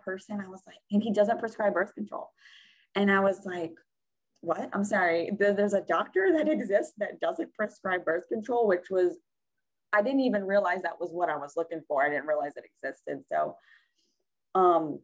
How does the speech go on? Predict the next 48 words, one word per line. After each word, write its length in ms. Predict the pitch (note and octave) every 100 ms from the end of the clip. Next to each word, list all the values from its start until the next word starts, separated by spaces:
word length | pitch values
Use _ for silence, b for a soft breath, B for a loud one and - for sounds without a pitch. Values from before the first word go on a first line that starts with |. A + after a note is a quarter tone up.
| -
after 380 | G#3 D4+ C4 A#3
I 60 | G#3
heard 300 | G#3 G3+ G#3
him 240 | F#3+ F#3
speak 640 | - - _ F3+ G#3 -
so, 320 | - G3 F#3+ G#3
you, 320 | F3+ E3 -
so 180 | - D4
differently 540 | F3 D#3+ G3+ - G3
about 320 | F#3+ E3 D#3
women, 380 | D#3 D#3+ D#3 D3
that's 240 | D#3 E3 -
when 120 | F3
I 100 | E3
decided, 580 | D#3+ - D#3+ D#3 D#3+ D#3
I 60 |
actually 240 | D#3 A3+ G#3+
had 140 | F3
another 360 | D#3 D#3+ F3 D#3+
surgery 380 | D#3 D3+ D3+ -
scheduled 460 | - D3 C#3 C3+
locally. 500 | C#3+ C3+ D3 A#2+ B2 _ _ _
I 80 | D#3
canceled 600 | - - F3+ F3+ D3+ C#3
it 200 | - - - B B B
because 300 | B3+ - A#3+ - A3
my 200 | A3 B3+
fertility, 440 | D#4 - A#3+ G3 E3
at 120 | D#3+
this 180 | D#3+ -
time, 140 | G#3
I 40 |
wasn't 320 | F3 F#3+ F#3+ F3+
married. 280 | F3 F3 E3+
I 40 |
wasn't 280 | E3+ F3+ E3
ready 220 | E3+ E3
to 60 | D#3+
have 100 | D#3 _ -
kids, 420 | D#3 F3+ G#3+ - B B B B _
but 160 | F#3 F#3
my 240 | F#3+ D4 -
fertility 600 | - B3+ - G3 G#3+ A#3
is 340 | G#3 - - -
too 160 | G#3+
important 520 | F3 D3+ - D#3+ F#3
to 120 | G3
be 140 | F3+